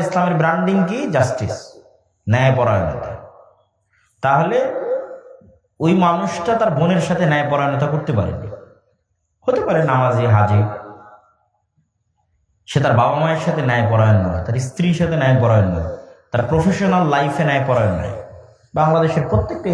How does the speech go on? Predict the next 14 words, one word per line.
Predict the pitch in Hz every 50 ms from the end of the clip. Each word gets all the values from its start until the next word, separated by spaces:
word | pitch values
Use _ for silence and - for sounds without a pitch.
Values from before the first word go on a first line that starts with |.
| 160 160
স্কুল, | - - 165 156 - 151
কলেজ, | 147 143 143 147
ইউনিভার্সিটির | 139 143 139 131 131 143 - - 139 135 135 127
টিচারেরা | 127 131 127 - 135 135 139 151 180 - - - - - - - - - _ -
হয় | 110 117 123
দেরিতে | 117 143 143 143 139 147 139
আসে, | 139 - - 143
না | 143
হয় | 143 143 131
অনুপস্থিত | 127 123 113 127 117 - - - - - -
থাকে, | 98 87 87 87 87 - - - - - - - _ - - - - - - - - _ _ _ _ _ _ _ _ _ _ _ _ _ _ _ _ _ _ _ _ _ _ _
এবং | - 123 139 160 160 - -
কোনো | 165 156 156 143
প্রকার | 151 147 - 156